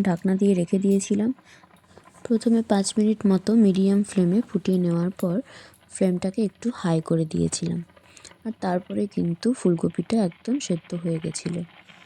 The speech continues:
এরপর আগে থেকে ভেজে রাখা ড্রাই ফ্রুটসগুলো দিয়ে দিলাম।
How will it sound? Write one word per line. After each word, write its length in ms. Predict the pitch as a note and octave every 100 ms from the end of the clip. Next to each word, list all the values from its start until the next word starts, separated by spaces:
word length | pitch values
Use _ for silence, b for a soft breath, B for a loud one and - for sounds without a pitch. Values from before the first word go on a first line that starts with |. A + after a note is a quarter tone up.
| - - F3 - - - - E3 - - - - - _ _ _ - _ _ _ B B B B B _ G#3
এরপর 360 | G3 - F#3+ G3 G3
আগে 140 | D#3+ E3+
থেকে 160 | F3+ F#3+ F3
ভেজে 220 | F3 E3+
রাখা 260 | E3+ E3+ A3+ A#3+
ড্রাই 160 | E3+ D#3+
ফ্রুটসগুলো 500 | - F3 - - B3+
দিয়ে 240 | G#3+ E3+ D#3
দিলাম। 280 | D#3+ D#3+